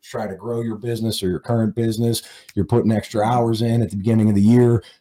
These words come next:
Um, you're staying up late, you're getting up early, uh, you're, you're hustling, you're grow-, you're, you're, you're putting the time in, you're putting the work in, and then before you know it, life kicks in and, and you fall off. And that's usually about, like, the second or third week of the year <clears throat>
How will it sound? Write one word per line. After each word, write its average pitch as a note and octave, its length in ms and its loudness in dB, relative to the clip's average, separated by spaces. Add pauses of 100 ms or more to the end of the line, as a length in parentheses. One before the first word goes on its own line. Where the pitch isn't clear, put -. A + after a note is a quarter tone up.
Um, F#2+ 400 -4
you're G2+ 100 -8
staying A#2 340 -2
up A2 200 -4
late, B2 240 4
you're G2 140 0
getting A2+ 240 2
up G#2+ 180 0
early, A#2+ 480 2 (240)
uh, G2 400 -2
you're, G#2 300 -2
you're F#2+ 100 -4
hustling, A#2+ 500 0
you're G2 140 2
grow-, A#2+ 460 2
you're, G2+ 340 0
you're, G2+ 220 -4
you're G2 160 -8
putting A#2+ 200 0
the G#2+ 60 0
time B2 400 0
in, A#2+ 100 2
you're G#2 120 0
putting - 240 -2
the G2+ 80 2
work A#2+ 340 2
in, B2+ 300 2 (260)
and G#2 160 0
then A2+ 180 2
before A2+ 320 0
you A2+ 120 4
know A2+ 180 4
it, G#2+ 140 0
life A2 240 2
kicks - 320 -2
in A2+ 220 2
and, G#2 200 0
and G2 160 -2
you F#2+ 80 -2
fall A#2 340 0
off. C3 300 -2
And G2+ 80 -2
that's C3 220 -4
usually F3+ 340 2
about, E3+ 260 0
like, E3+ 160 -2
the C#3+ 60 -8
second D#3 360 -2
or D3 80 -2
third D3 280 -4
week D3+ 180 -2
of C3+ 120 -2
the C#3+ 60 -2
year D3 340 2 (260)
<clears throat> D3+ 320 6